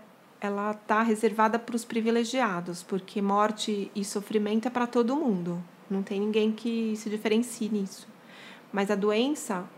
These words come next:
e o envelhecimento, eles estão, eles vão ser algo pre-, de presente pra quem não morrer antes. Então, o único jeito de não, é, passar o tempo pra você é você morrer antes. Só que tem a diferença entre ficar velho e envelhecer. Ficar velho é tipo comida estragada na geladeira.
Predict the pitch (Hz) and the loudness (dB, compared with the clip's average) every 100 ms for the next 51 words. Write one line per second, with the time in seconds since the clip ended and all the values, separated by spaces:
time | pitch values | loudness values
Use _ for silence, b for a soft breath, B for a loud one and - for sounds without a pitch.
0 | - 220 262 269 220 208 202 196 196 240 | -2 0 0 0 0 -2 -2 -2 0 0
1 | 277 254 185 190 - - - 202 202 208 | -2 -4 -8 -8 -16 -16 -8 -6 -4 -6
2 | 214 - 214 233 262 262 240 - 196 208 | -6 -2 2 2 2 0 -2 -4 -2 2
3 | 240 294 - - 233 233 285 320 - - | 4 2 -2 0 6 8 6 2 -6 -20
4 | - - - 208 240 262 285 294 - - | -20 -10 0 4 6 4 -2 -6 -14 -20
5 | - - 240 220 196 262 311 330 233 233 | -8 4 4 4 0 2 2 4 4 4
6 | 302 - 381 392 - 254 262 254 285 311 | 2 -2 -4 -2 0 0 2 0 4 4
7 | 311 311 262 175 - - 185 208 233 262 | 6 6 4 0 -6 -8 -4 2 2 2
8 | 254 226 226 - 214 214 208 202 b b | 2 2 0 -2 0 2 0 -4 b b
9 | b b b - 190 190 202 196 196 196 | b b b -8 -8 -6 -6 -2 0 0
10 | 202 190 190 202 226 262 262 262 277 285 | 0 -2 -2 -4 -2 0 -2 -2 -2 -2
11 | 294 320 202 185 - b b b - 269 | -2 -2 -2 -4 -10 b b b 2 2
12 | - 277 285 - 311 262 254 247 240 226 | 4 2 2 2 2 4 4 2 2 -2
13 | - 262 254 240 240 247 269 302 311 330 | 6 8 8 8 8 8 6 2 0 0
14 | 302 349 - 196 - 233 220 247 269 226 | 0 -2 0 -2 2 2 4 2 2 -4
15 | - 240 247 - 240 247 247 262 262 285 | 0 0 0 2 4 4 4 2 0 0
16 | 254 180 180 | 0 0 -4